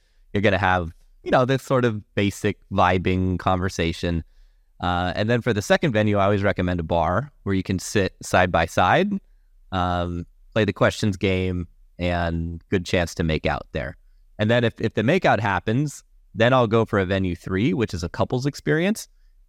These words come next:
And if I'm feeling like there's not the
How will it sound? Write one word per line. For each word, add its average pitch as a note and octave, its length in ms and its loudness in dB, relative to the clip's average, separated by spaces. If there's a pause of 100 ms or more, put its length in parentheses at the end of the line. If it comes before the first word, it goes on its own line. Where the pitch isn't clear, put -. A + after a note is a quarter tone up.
And A2 320 2
if G#2+ 300 0
I'm G#2 180 2
feeling A#2+ 300 2
like G#2+ 200 0
there's G2+ 280 0 (100)
not G#2 260 2
the G2+ 220 -2